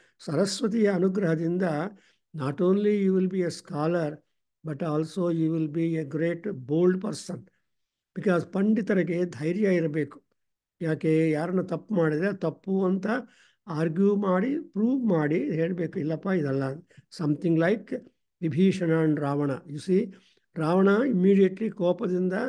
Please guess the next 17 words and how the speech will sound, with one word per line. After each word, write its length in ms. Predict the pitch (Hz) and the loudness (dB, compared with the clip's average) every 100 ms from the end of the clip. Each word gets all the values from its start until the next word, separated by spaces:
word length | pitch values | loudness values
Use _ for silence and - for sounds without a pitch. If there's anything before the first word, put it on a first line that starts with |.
| - _ _ _ - | -8 _ _ _ -10
ಹನುಮಂತನಿಗೆ 1080 | 139 180 202 190 196 185 170 202 262 240 _ _ - | -2 2 4 4 2 -2 -2 -2 -4 -8 _ _ -6
ಏನ್ 200 | 190 185 | 2 4
ಮಾಡ್ತಾನೆ? 680 | 180 165 185 165 175 180 185 - - - _ _ _ _ _ _ _ _ _ _ - | 4 2 0 0 0 -2 -6 -20 -20 -20 _ _ _ _ _ _ _ _ _ _ -20
He, 320 | - 190 170 156 139 170 - | -2 2 4 2 -2 -4 0
he 100 | 160 | 2
ordered 520 | 156 202 208 180 135 | 2 2 2 2 0
death, 400 | 190 - - 208 | -4 -6 -4 -2
death 300 | 185 - 202 | -2 -2 -2
punishment 540 | 226 190 185 202 175 | 0 0 -2 -4 -6
for 320 | - 165 147 - _ _ _ - | -6 -6 -6 -8 _ _ _ -6
Hanuman. 540 | 156 175 180 143 123 123 _ _ _ _ | 0 2 4 2 -2 -6 _ _ _ _
But 180 | 156 147 | -8 -6
Vibhishana 720 | 151 139 160 196 196 170 202 285 | -4 0 2 2 2 2 2 2
is 200 | 196 160 | 0 0
a 180 | 160 247 226 _ _ _ - | -2 -6 -14 _ _ _ -8
discretional 720 | 185 - 226 220 - 214 185 | -8 -4 0 0 0 0 2
fellow. 440 | 170 165 165 147 | 2 4 4 2